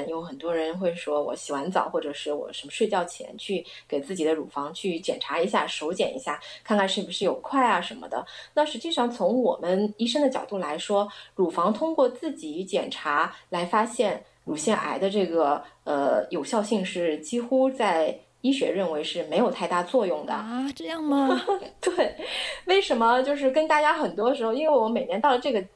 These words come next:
Speaker 1: 到了这个时间段，我们就会特别纠结，到底该不该推乳房自检。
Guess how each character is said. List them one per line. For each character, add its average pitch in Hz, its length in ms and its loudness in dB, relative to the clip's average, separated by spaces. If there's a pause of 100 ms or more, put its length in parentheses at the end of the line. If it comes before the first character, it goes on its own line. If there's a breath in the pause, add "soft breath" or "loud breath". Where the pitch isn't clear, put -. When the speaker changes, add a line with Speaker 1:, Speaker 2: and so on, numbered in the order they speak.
(180)
Speaker 1:
到 269 180 4
了 220 60 0
这 269 160 -2
个 220 100 4
时 185 220 -8
间 220 220 2
段， 220 180 4
我 160 60 0
们 175 120 -2
就 254 120 6
会 240 180 -2
特 - 240 2
别 175 300 2
纠 220 240 2
结， 160 280 0 (240 loud breath)
到 330 200 4
底 156 340 -8
该 294 180 4
不 269 60 -2
该 180 280 0
推 180 340 0
乳 180 180 -4
房 - 240 -8
自 208 140 -2
检。 - 280 -4